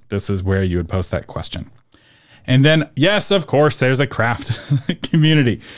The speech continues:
So if you want to talk about Oxford commas, or if you have some craft questions, this is where you can write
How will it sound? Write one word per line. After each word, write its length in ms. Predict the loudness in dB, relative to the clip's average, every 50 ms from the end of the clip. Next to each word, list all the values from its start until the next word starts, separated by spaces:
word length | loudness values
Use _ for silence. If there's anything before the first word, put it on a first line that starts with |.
| -20 -20 -20 -14 -8
So 120 | -4 -2
if 100 | 0 2
you 80 | 4 4
want 180 | 4 4 2
to 60 | 2
talk 160 | 2 2 2 2
about 180 | 2 2 2
Oxford 380 | 2 0 -2 -2 -2 -2 -2 0
commas, 540 | 2 2 4 4 4 4 4 2 0 2 2
or 120 | 2 0
if 200 | 0 -2 -4 -2
you 240 | 0 2 2 2 0
have 440 | -2 -2 -2 0 0 2 2 2 0
some 240 | 0 0 -2 -2 -4
craft 400 | -2 0 2 2 2 0 -2 -4
questions, 560 | -2 0 0 0 0 0 0 2 2 2 0 -4 -12 -20 -20 -20 -20 -18 -10
this 260 | -6 -4 -4 -2 -2 -2
is 100 | -2 0
where 440 | 0 2 2 2 0 0 -2 -4 -4
you 220 | -4 -4 -4 -4
can 200 | -4 -2 -2 0
write 380 | 2 2 2 2 0 -2 -6